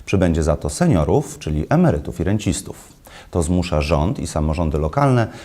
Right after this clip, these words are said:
do prowadzenia przemyślanej i konsekwentnej polityki senioralnej. Na ostatniej sesji radni uchwalili specjalny program, dzięki któremu każdy, kto ma skończone sześćdziesiąt lat i jest mieszkańcem Zgierza, już wkrótce będzie mógł korzystać z karty seniora.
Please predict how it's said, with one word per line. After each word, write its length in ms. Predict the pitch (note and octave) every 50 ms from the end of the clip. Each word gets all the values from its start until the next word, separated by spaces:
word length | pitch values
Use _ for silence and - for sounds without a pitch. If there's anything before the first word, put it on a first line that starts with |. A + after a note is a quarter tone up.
| - -
do 140 | - E2 D#2+
prowadzenia 640 | - - G#2 D3+ D#3 A#2+ F#2+ D#2+ F2 G#2 G2+ F2+ D#2+
przemyślanej 760 | - - D#2+ D2 D2 C#2+ - - G#2 A2 G#2+ G2+ F#2+ - -
i 40 | D#2
konsekwentnej 680 | - D#2 D2 - D#2 - - F#2+ G#2+ A2 - G#2+ F#2+
polityki 500 | - - B2 D#3+ F3+ F3 - D#2+ - F2+
senioralnej. 640 | - - D2 D#2 G#2+ C#3 A2 D2+ D2+ C2 A1 - - - - - - - - - - - - -
Na 180 | F#2 F2+ D2+
ostatniej 440 | D2 E2 - - D2+ D2 - D#2+ D2+
sesji 400 | - - - - - - A2+ C#3+
radni 280 | C3+ F2+ D#2 D#2 D#2 -
uchwalili 460 | C#2+ - - - D#2 D#2 D#2 D2 C#2+
specjalny 480 | C#2+ - D#2 D2 - D#2+ D2 D#2 E2+ F#2+
program, 420 | - D#3+ D#3+ C3 C3 B2+ A#2 A2+ - - - - - -
dzięki 320 | - - F2+ E2+ - F2 D#2+
któremu 380 | - - - F2 E2 D#2+ D2+
każdy, 400 | D2 - F#2 A2+ A#2+ G2 E2 D#2+
kto 140 | D#2 - D#2+
ma 100 | D2 C#2+
skończone 440 | D2 - D#2 D#2 C#2+ - D2 D2 D2
sześćdziesiąt 560 | - - D2 C#2+ D#2 D2+ - - D#2 C#2+ -
lat 220 | D#2+ D2+ C#2+ - C#2+
i 60 | D2+
jest 140 | D2 - -
mieszkańcem 480 | D2+ D2+ - G2+ G2+ G2+ - C3+ C3
Zgierza, 360 | B2+ C3+ D#3 D3+ C3 C3+ A#2 - - - - - -
już 220 | E2 E2+ B2 D#3+ -
wkrótce 480 | - - - E2 E2+ E2+ - - -
będzie 300 | A2 D#2+ D#2+ E2 - C#3
mógł 200 | A#2 E2 D#2 -
korzystać 540 | - - C#3 - D#2 - - - A#2 C#3 -
z 60 | -
karty 300 | - - - - - -
seniora. 460 | A#2 - G3 G3 E3 G2 D2+ D2 -